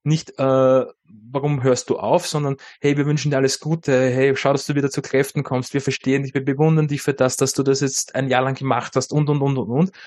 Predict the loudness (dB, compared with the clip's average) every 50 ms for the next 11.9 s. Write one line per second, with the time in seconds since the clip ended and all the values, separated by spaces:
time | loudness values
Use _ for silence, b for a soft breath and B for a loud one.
0 | B B B -4 -2 0 2 2 2 2 0 0 0 0 0 0 0 0 0 -2
1 | -2 -2 -6 -4 -2 -2 -2 -2 -4 -4 -2 -2 -2 -2 -4 -8 _ _ _ _
2 | _ _ _ _ _ _ _ -2 0 0 0 -2 -6 _ _ _ _ _ _ _
3 | _ _ _ _ _ _ -6 -2 0 2 2 4 4 4 2 0 -2 -4 -4 -4
4 | -4 -4 -4 -2 0 0 -2 -2 -4 -10 -18 -20 -20 _ -8 -4 -2 0 2 2
5 | 2 2 4 4 4 4 4 2 2 0 0 0 -2 0 0 -2 -4 -4 -6 _
6 | _ _ _ _ _ 0 0 0 0 0 0 0 0 2 0 -2 -4 -6 -20 -8
7 | -4 -2 -2 -2 -2 -4 -6 -6 -4 -4 -4 -4 -2 0 0 2 2 2 2 2
8 | 2 0 -2 -4 -6 _ _ _ _ -6 -4 -2 0 0 0 -2 -2 -4 -6 -4
9 | 0 0 0 0 0 0 0 0 -2 -4 -2 0 0 0 0 0 -2 -2 -2 -2
10 | 0 0 0 0 -2 B B B B B B B -2 -2 0 0 0 0 -2 -2
11 | -2 -2 -2 0 0 -2 -4 -4 -4 -8 -10 -10 -8 -8 -10 -10 -10